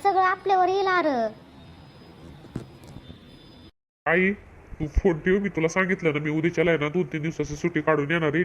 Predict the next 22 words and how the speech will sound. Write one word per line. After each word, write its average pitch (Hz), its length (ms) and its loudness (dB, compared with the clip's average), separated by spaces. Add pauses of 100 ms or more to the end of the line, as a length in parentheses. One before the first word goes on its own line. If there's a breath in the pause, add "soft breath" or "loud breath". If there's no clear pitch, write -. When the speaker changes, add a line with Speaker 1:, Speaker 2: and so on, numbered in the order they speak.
Speaker 2:
येऊन 165 240 0
जाऊन 151 180 2
करणार 139 300 0
आहे 131 80 0
माझं 139 240 0
ऑफिसचं 139 320 0
काम. 110 120 -4 (400 loud breath)
इकडं 151 180 2
काय 156 160 4
राहत 180 220 2
नाहीये 143 260 2
मी. 110 120 -4
हां, - 420 -2 (400 loud breath)
त्याची 135 180 0
जिरवण्याची 156 480 0
त्याला 156 220 4
जागतो, 160 320 0
ती 143 120 -6
माझ्या 151 260 0
नादी 156 280 0
लागलोय 165 280 2
ना. 143 60 0